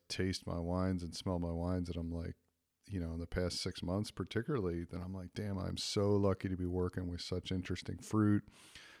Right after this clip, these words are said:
such passionate growers, people that are really busting their ass to, to try to, um, to make great wine." And that's why I always try to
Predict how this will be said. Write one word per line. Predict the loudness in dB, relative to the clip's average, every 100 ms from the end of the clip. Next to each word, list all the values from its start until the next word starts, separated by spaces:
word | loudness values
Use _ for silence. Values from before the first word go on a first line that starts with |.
| -8
such | -4 -4 0
passionate | 2 2 2 0 0
growers, | 6 8 8 6 4 0 -4
people | -6 -2 -2
that | 0
are | 0
really | 0 0 2 0
busting | 0 -2 0 -2
their | -2 0
ass | 0 0 -2 -6 -8
to, | -8 -8 -10 -20 -20 -20 -20 _
to | -8
try | -6 0 2 2
to, | 2 0 0
um, | -4 -6 -8 -10 -12 -18 _ _
to | -4
make | 2 2 2
great | 2 2
wine." | 2 2 4 2
And | 0
that's | -2 -2
why | -2
I | -2
always | -4 -4
try | -4 -2
to | -4